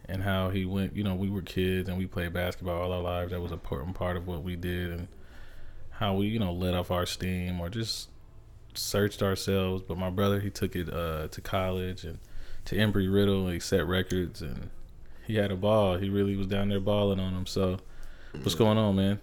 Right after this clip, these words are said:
Speaker 1: This is Jeremiah Appler.
Speaker 2: What's good, man? You all right?
Speaker 1: Yeah, man, everything's good.
Speaker 2: Yeah, man. Yeah, everything's good my way, man. Uh, just enjoying y'all, man. And,
Speaker 1: Yeah,
Speaker 2: you know,
Speaker 1: man.
Speaker 2: y'all being up and, you know, the family and everything and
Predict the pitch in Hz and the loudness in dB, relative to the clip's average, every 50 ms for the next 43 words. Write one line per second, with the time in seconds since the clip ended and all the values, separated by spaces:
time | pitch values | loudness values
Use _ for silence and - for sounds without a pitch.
0 | - - 101 - 95 95 90 95 95 95 101 104 104 101 101 98 98 95 90 - | -4 -4 -4 -2 0 -2 0 2 2 2 4 4 4 4 4 4 2 2 0 0
1 | 90 87 - - - - - - - 92 90 90 87 107 117 120 120 113 101 95 | -4 -6 -6 -10 -18 -20 -18 -12 -10 -8 -6 -2 2 4 6 6 6 6 6 4
2 | 95 101 104 104 104 101 101 101 98 90 92 104 110 117 - - - - - - | 2 2 2 0 0 -2 0 0 0 0 2 2 2 0 0 -2 -4 -6 -4 -2
3 | - - - - - - - - 139 147 123 107 107 104 104 107 110 113 110 - | 0 2 2 2 2 0 2 4 6 6 8 8 6 6 6 6 6 4 4 4
4 | 117 113 110 104 104 110 113 113 110 104 95 85 78 - - - - - - - | 4 2 2 2 2 4 4 6 6 6 6 4 2 -2 -10 -16 -16 -16 -16 -16
5 | - - - - - 78 82 90 90 82 76 76 73 71 71 76 78 76 76 90 | -18 -18 -18 -14 -10 -8 -6 -4 -4 -2 -2 -2 -2 -2 -4 -4 -4 -4 -4 -4
6 | 82 82 90 87 85 85 92 98 - 95 95 92 95 98 92 92 95 95 92 92 | -4 -4 -4 -4 -4 -4 -4 -4 -4 -4 -4 -4 -2 0 0 2 2 2 2 4
7 | 87 87 85 82 82 85 85 85 85 85 87 87 87 - - - - - 78 76 | 4 4 2 2 2 0 0 0 0 0 -2 -2 -4 -6 -10 -14 -10 -6 -4 -4
8 | 73 71 71 87 - - - - - - - - - - - - - - - - | -2 -4 -4 -6 -8 -12 -18 -20 -18 -18 -18 -18 -20 -20 -20 -20 -20 -18 -14 -10
9 | 92 92 - 87 82 80 90 98 95 92 92 92 98 98 98 90 82 80 82 82 | -8 -6 -4 -4 -2 0 0 2 2 2 4 4 4 6 4 4 2 2 0 -2
10 | 82 82 85 87 90 - - - - - - - 87 87 87 - 117 110 107 104 | -2 -2 -2 -4 -6 -8 -12 -20 -18 -14 -12 -10 -8 -8 -6 0 4 6 6 6
11 | 98 90 90 90 90 90 73 80 87 90 87 82 80 85 90 87 85 82 - 87 | 6 6 4 4 4 4 2 2 0 -2 -2 0 0 0 0 0 -2 -2 -4 -4
12 | 78 73 76 80 - - - - - - - - 80 80 78 78 73 78 - - | -4 -4 -6 -6 -10 -14 -18 -18 -18 -18 -14 -12 -10 -8 -6 -6 -8 -8 -6 -4
13 | 87 87 87 85 78 78 78 80 78 76 78 78 78 78 78 - 76 76 76 76 | -2 -2 -2 -2 -2 -4 -4 -4 -4 -4 -4 -6 -6 -8 -8 -8 -6 -4 -4 -4
14 | 73 82 87 85 87 92 | -4 -6 -6 -8 -8 -10